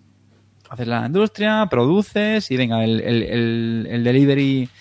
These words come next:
en los, de, con los encargos, ¿no? Entonces eso me dejó un poquito más, más frío. El autor están preguntando, lo están investigando, que es,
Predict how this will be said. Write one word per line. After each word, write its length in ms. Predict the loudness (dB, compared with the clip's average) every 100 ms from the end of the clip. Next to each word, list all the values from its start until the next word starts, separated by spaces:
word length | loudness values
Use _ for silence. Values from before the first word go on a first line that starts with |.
| -20 -16
en 140 | -6 -4
los, 260 | -4 -4 -8
de, 180 | -8
con 120 | -4 -6
los 160 | -4
encargos, 480 | -10 -8 -12 -14 -8
¿no? 180 | -8 -8 _ -20 -20 -20 _
Entonces 240 | -6 -2
eso 100 | 0
me 100 | 2
dejó 120 | 2
un 60 | 0
poquito 260 | -2 -2
más, 640 | 0 0 0 -2 -8 -12 -16 _ -14
más 220 | -8 -8
frío. 240 | -10 -16 -16 _ _ _ _ _ _ _ -14 6
El 120 | 8
autor 200 | 8 8
están 160 | 6
preguntando, 600 | 6 4 4 2 2 0
lo 80 | 0
están 200 | -4 -6
investigando, 340 | -6 -10 -14 -16
que 60 |
es, 240 | -20 _